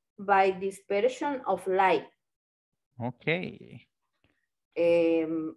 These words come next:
Speaker 1: an example is the rainbow in, in the sky is amazing.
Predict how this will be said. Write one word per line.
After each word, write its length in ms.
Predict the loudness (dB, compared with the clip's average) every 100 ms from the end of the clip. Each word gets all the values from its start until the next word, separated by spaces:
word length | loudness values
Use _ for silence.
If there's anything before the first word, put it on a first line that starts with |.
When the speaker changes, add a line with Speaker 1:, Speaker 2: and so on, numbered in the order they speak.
| -8
Speaker 1:
an 180 | -6
example 680 | -6 -4 -2 0 2 2 4
is 440 | 2 0 -4 -6 -8 -18 -20 _ _ _ _
the 720 | -20 -16 -14 -8 0 4 4 4
rainbow 580 | 4 4 2 -2 -4 -6
in, 380 | -4 -4 -4 -10 _
in 220 | -2 -2 0
the 140 | -2
sky 540 | -4 -2 2 2 0 -4
is 200 | -6 -4
amazing. 760 | -2 -2 -2 -6 -10 -14 -14